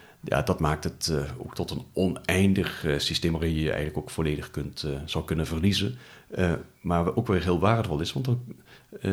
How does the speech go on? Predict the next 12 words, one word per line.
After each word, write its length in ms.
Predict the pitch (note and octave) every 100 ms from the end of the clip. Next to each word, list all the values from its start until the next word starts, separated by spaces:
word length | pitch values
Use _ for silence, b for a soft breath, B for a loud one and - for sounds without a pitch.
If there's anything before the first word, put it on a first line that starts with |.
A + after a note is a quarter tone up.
| F#2+
de 260 | F#2 F#2 E2+ - B B B B _ A#2+
kabbalisten 580 | - G2+ G2+ B2+ B2+ A2+
zagen, 680 | G#2 G2+ G2 G2 G2+ F2+ F#2 - b b b - -
eh, 140 | - F#2
tussen 520 | F2 A2 - F#2+ F2 F2+
woorden 320 | F#2+ A#2+ A#2+
met 140 | F#2 F2
gelijke 480 | - F2+ G2+ A#2+ A#2+
getalswaarden, 1000 | G2 - A#2+ C3 - E2 D2+ D#2+ A#2+ A#2+ - -
zagen 320 | G2 G2+ F#2
ze 120 | F#2+
overeenkomsten. 960 | - F2 F2 G2 F#2+ D#2+ A#1 - -